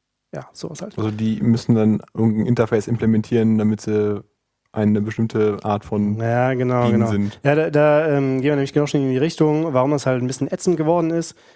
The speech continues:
Speaker 1: Äh, die mussten halt ein bestimmtes Interface haben und, äh, welche Implementierung eines Interfaces dann, äh, genommen werden musste, das hast du dann in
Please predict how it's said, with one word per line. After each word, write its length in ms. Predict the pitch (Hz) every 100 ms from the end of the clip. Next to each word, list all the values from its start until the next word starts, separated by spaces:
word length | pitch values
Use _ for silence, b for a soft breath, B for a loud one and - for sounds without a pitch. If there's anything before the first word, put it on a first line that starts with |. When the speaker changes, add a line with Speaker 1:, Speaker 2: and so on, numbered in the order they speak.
| b
Speaker 1:
Äh, 480 | - 143 135 131 131
die 120 | 135
mussten 360 | 127 143 - 135
halt 100 | 120
ein 40 | 117
bestimmtes 320 | - 123 254
Interface 500 | 202 180 175 170 -
haben 520 | 165 165 165 165 165
und, 380 | 147 131 127 123
äh, 320 | 143 131 123
welche 260 | 135 156 165
Implementierung 1080 | 151 139 127 120 - 208 196 143 185 262
eines 240 | 240 127 123
Interfaces 640 | 180 143 - 131 123 165
dann, 240 | - 135 131 -
äh, 400 | 156 135 127 127
genommen 400 | 120 120 180 170
werden 180 | 127 120
musste, 400 | 123 120 - 208 - B B
das 220 | - 107
hast 180 | 123 -
du 60 | 135
dann 300 | 135 143 -
in 320 | 143 185